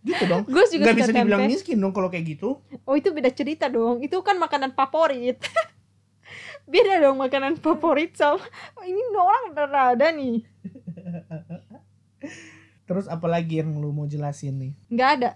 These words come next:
Speaker 1: Nggak ada. Jadi konklusinya apa? Kesimpulannya
Speaker 2: Kons-
Speaker 1: apa? Dari, dari, dari yang semua yang lu bahas tadi nih.
Speaker 2: Konklu-, konklusinya itu ya balik ke awal tadi yang dibahas.
Speaker 1: Semua
Speaker 2: Kalau
Speaker 1: kata-kata.
Speaker 2: orang lain bisa, maka kita tidak harus bisa.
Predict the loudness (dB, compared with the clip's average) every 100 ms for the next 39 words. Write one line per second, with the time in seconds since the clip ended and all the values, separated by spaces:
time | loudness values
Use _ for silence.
0 | _ -2 0 0 -2 -2 -2 -2 -10 _
1 | -2 0 -2 -6 -6 -8 -6 -6 -6 -8
2 | -10 -8 -6 -4 -2 0 2 0 2 2
3 | 2 2 0 2 2 2 0 -4 -10 -10
4 | -8 -6 -6 -6 -8 -10 -8 -8 -10 _
5 | _ -4 -2 -6 -12 0 2 2 -2 -6
6 | -6 -6 -6 -6 -2 2 4 6 6 6
7 | 2 0 2 4 4 2 -2 -6 -6 -4
8 | 0 0 0 -2 -2 -4 -10 -20 _ _
9 | 6 8 10 10 10 10 8 8 6 4
10 | 2 -2 -2 -2 -4 -4 -2 -2 -6 -8
11 | -12 -10 -8 -10 -10 -10 -8 -8 -10 -10
12 | -10 -10 -10 -10 -12 -8 -8 -4 -2 0
13 | -2